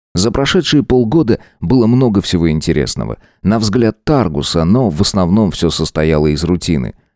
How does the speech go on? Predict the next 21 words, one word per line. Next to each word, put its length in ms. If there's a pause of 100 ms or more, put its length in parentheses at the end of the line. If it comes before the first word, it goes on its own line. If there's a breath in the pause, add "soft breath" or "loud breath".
(200)
Весна 380
была 220
не 100
слишком 460
богата 340
на 80
события. 640 (220 soft breath)
Четвёртый 540
и 20
пятый 300
легионы 420
закончили 500
обучение 500
в 60
конце 360
мая. 360 (200)
Но 120
потом 340
до 80
конца 360
лета 320